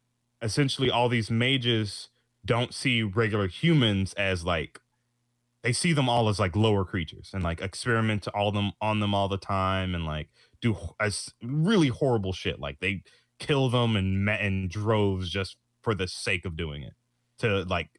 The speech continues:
just to practice their magic. And our main story starts, uh, in this place called, uh, this human city called The Hole, where the majority of the denizens have been experimented on by mages.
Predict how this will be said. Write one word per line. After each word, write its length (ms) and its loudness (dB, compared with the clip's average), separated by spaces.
just 220 0
to 80 -2
practice 460 -4
their 100 -2
magic. 380 -6
And 760 0
our 200 2
main 960 0
story 720 2
starts, 800 -4
uh, 520 0
in 380 0
this 180 -4
place 260 -4
called, 360 -2
uh, 300 0
this 200 -2
human 240 4
city 220 -2
called 320 -2
The 100 0
Hole, 540 0
where 500 2
the 100 0
majority 640 2
of 220 2
the 220 0
denizens 580 2
have 320 -4
been 140 -2
experimented 680 -6
on 280 -4
by 240 -2
mages. 560 -6